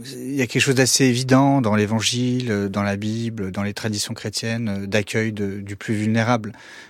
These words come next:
Et donc, euh, on sait bien que l'étranger qui vient ici, euh, euh, pour chercher un toit, du travail, euh, il fait partie des plus vulnérables. Et beaucoup de chrétiens aujourd'hui, et je, je, je veux le,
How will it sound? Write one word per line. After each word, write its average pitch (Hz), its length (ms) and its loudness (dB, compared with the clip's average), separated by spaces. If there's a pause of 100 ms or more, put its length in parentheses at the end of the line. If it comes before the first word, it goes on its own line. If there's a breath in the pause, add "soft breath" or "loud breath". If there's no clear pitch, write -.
(140 loud breath)
Et 110 80 -6
donc, 104 320 -2
euh, 92 220 -4 (180)
on 101 80 -8
sait - 160 -2
bien 120 240 0
que 104 140 -6
l'étranger 101 500 -2
qui - 160 -8
vient 110 300 -2
ici, 107 420 -2
euh, 98 80 -6 (600 loud breath)
euh, 92 80 -2
pour - 160 -6
chercher 104 480 0
un 92 100 -2
toit, 110 320 2
du 98 120 -6
travail, 107 500 0
euh, 95 260 -6
il 101 140 -6
fait 107 160 -2
partie - 260 -4
des 107 100 -2
plus 110 200 -8
vulnérables. 104 560 -2 (580 loud breath)
Et 117 100 4
beaucoup 123 280 -2
de - 60 -6
chrétiens 123 440 2
aujourd'hui, 104 560 -2
et 92 60 -2
je, - 220 -6
je, - 220 -8
je 101 160 -10
veux 98 220 6
le, 110 260 0